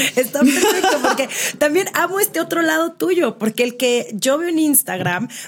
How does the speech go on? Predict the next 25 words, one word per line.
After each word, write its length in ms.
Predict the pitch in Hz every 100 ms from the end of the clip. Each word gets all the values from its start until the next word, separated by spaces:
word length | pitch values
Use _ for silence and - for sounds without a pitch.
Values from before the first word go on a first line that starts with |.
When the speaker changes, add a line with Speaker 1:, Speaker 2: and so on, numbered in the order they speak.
| -
Speaker 1:
digo, 320 | 285 247 - - -
no, 260 | 262 247 202
sí 180 | -
muestras 380 | 349 370 359 311
estos 260 | 240 - 208
dos 180 | 190 185
lados, 540 | 170 139 147 - -
eh, 400 | - 175 175 180 170 _ -
perdón, 360 | 196 202 196
o 60 | 180
sea, 140 | 220
sí 140 | 214 269
muestras 460 | 269 - 262 269
a, 260 | - 180 175 - -
a 160 | -
Cuco, 380 | - 233 226 233
Speaker 2:
Últimamente 600 | 247 247 302 269 240 226
Speaker 1:
mi 20 | 240
perro 100 | 214
Speaker 2:
trato. 120 | 208 190
Speaker 1:
favorito 320 | 175 175 214
de 100 | 208
la 120 | 196
vida, 440 | 190 202 202 220 269 - - - -
eh, 360 | - 226 226 220